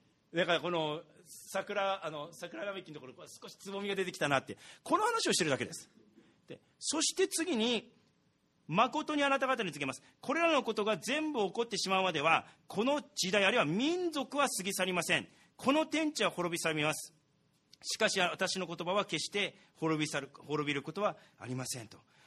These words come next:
このようにして、主が全部起こるまでは、民族、あるいは時代とどっちでもいいです。この民族ってユダヤ民族のことですね。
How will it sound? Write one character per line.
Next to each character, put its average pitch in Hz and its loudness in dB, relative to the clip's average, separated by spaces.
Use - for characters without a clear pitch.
こ - -12
の 131 -8
よ 123 -8
う - -10
に 101 -12
し - -6
て、 175 -2
主 - -4
が 135 2
全 339 0
部 269 -4
起 151 -4
こ 208 -4
る 220 -4
ま 165 2
で 139 -2
は、 160 2
民 285 0
族、 220 0
あ 180 2
る 202 2
い - 2
は 180 0
時 180 -6
代 277 4
と 233 -6
ど 190 2
っ 196 0
ち - -8
で 254 0
も 233 0
い - 0
い - -2
で 139 -4
す。 - -10
こ 175 -4
の 190 0
民 254 0
族 240 -8
っ - -12
て 180 0
ユ 165 2
ダ 208 4
ヤ 214 2
民 214 0
族 160 -6
の 120 -8
こ 110 -12
と 95 -16
で 87 -12
す - -10
ね。 127 -6